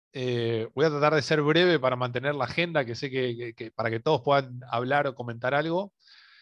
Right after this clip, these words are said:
Y mi aporte siempre es del, del lado del sector de, de las empresas, ¿no? Del sector privado y sobre todo de las pymes. Y, y dado que estamos e-, en un foro de, de gente joven, a mí me, me gusta plantear, digamos, la, la, las necesidades que yo veo en el territorio, ¿no? Cuando hablamos de lo que es transformación digital.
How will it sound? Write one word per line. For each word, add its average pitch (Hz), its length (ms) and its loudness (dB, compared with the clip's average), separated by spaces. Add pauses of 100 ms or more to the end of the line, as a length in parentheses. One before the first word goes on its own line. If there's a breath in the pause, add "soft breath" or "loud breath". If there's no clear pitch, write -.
(340 soft breath)
Y 147 300 -4
mi 143 120 -8
aporte 208 380 2
siempre 196 380 0
es 143 60 0
del, 135 480 -2
del 123 280 -2
lado 156 220 4
del 131 180 2
sector 147 420 -2
de, 135 220 2
de 123 120 -4
las 117 200 -2
empresas, 170 640 0
¿no? 160 140 -6
Del 143 100 -4
sector 127 320 -2
privado 165 540 4
y 139 60 -6
sobre 127 200 -2
todo 151 200 2
de 143 80 2
las 127 160 2
pymes. 170 480 -2 (1120 soft breath)
Y, 135 380 -6
y - 20 0
dado 170 280 6
que 143 100 4
estamos 160 460 0
e-, 127 300 -4
en 123 100 -4
un 143 120 -6
foro 165 380 4
de, 117 360 -2
de 110 120 -8
gente 147 300 -2
joven, 170 380 4
a 135 80 0
mí 143 260 -4
me, 131 200 -14
me 120 120 -4
gusta 143 320 0
plantear, 131 580 2
digamos, 135 420 0
la, 120 200 -2
la, 120 140 -6
las 110 400 -4
necesidades 131 520 0
que 143 80 -4
yo 135 120 2
veo 147 120 4
en 143 80 -2
el 127 140 -6
territorio, 123 640 2
¿no? 156 360 -6
Cuando 123 200 0
hablamos 131 340 2
de 123 120 2
lo 117 140 -2
que 127 60 -4
es 135 80 -2
transformación 120 540 -4
digital. 120 460 -2